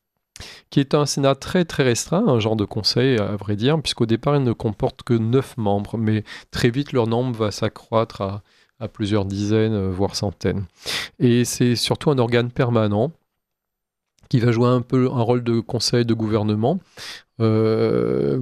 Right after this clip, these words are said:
cour de finances, cour de justice aussi. Euh, et, euh, et alors Pierre ordonne d'obéir au Sénat comme si c'était lui-même, mais en, et en revanche le Sénat, s-, pour toutes les questions importantes, fait un rapport au tsar qui est libre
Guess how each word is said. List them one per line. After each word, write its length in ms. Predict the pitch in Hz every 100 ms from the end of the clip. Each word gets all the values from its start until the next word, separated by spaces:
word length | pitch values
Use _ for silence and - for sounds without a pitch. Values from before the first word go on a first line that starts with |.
| 117
cour 260 | - 135 120
de 140 | 117
finances, 760 | 110 - - - 117 113 147 156
cour 200 | - 127
de 100 | 113
justice 560 | 107 104 - 143 147 131
aussi. 300 | - - 104 - - - _ 120
Euh, 680 | 110 110 110 110 120 139 - 151
et, 360 | 139 127 127
euh, 760 | 123 117 117 117 113 113 110 110 110
et 480 | 113 117 123 117 110
alors 220 | 107 104
Pierre 260 | - 147 135
ordonne 320 | 123 113 127
d'obéir 380 | 123 117 120 120
au 40 |
Sénat 320 | 113 - 113 120
comme 220 | 127 120
si 160 | -
c'était 320 | 107 113 - 104
lui-même, 560 | 104 98 101 123 165 120 - - - -
mais 600 | 120 117 113 117 117 143
en, 180 | 143 120
et 140 | 127
en 60 | 120
revanche 340 | 113 113 147
le 80 | 135
Sénat, 540 | 117 - 117 117 131 139
s-, 360 | - - - - 131 117
pour 240 | - - 110
toutes 160 | -
les 80 | 135
questions 240 | 127 - 120
importantes, 480 | 107 117 - 135
fait 140 | - 123
un 80 | 110
rapport 340 | 110 - 104
au 80 | 95
tsar 560 | - - 98 117 151
qui 160 | - 113
est 80 | 101
libre 380 | 110 123 113